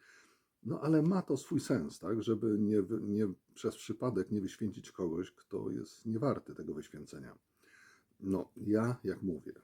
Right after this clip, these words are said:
kapitan pierwszy po Bogu, ka-, każdy wie, co znaczy pierwszy po Bogu, tak? Znaczy, mm, w internecie war-, można <laughs> sprawdzić,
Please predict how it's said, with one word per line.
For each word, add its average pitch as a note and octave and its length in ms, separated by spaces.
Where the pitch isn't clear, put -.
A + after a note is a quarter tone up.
kapitan F#2+ 680
pierwszy - 340
po E2 160
Bogu, F#2+ 460
ka-, - 100
każdy A2+ 260
wie, G2+ 140
co F#2+ 140
znaczy E2+ 220
pierwszy F#2+ 340
po G2+ 120
Bogu, D#2+ 260
tak? G2 260
Znaczy, F#2+ 360
mm, G2 420
w - 60
internecie G2 460
war-, D#2+ 240
można E2+ 300
<laughs> - 60
sprawdzić, - 500